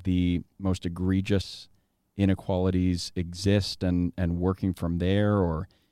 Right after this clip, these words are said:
and it, probably a question that I'm asking simply because I'm not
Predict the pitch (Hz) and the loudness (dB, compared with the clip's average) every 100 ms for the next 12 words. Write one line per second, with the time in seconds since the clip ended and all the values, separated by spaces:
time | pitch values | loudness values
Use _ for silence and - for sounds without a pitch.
0 | _ _ _ _ 104 107 - 147 147 135 | _ _ _ _ -2 -2 2 2 2 4
1 | 110 101 - 98 - 110 98 92 92 92 | 4 4 -2 -6 -2 2 4 4 2 0
2 | 92 - 95 90 82 - _ _ - 131 | -2 -2 0 0 -2 -10 _ _ -2 0
3 | 123 104 98 - 98 92 92 95 90 90 | 2 2 2 2 2 2 0 0 2 2
4 | 90 90 85 - _ _ _ _ _ _ | 2 2 0 -6 _ _ _ _ _ _
5 | _ _ 104 107 117 | _ _ -2 2 0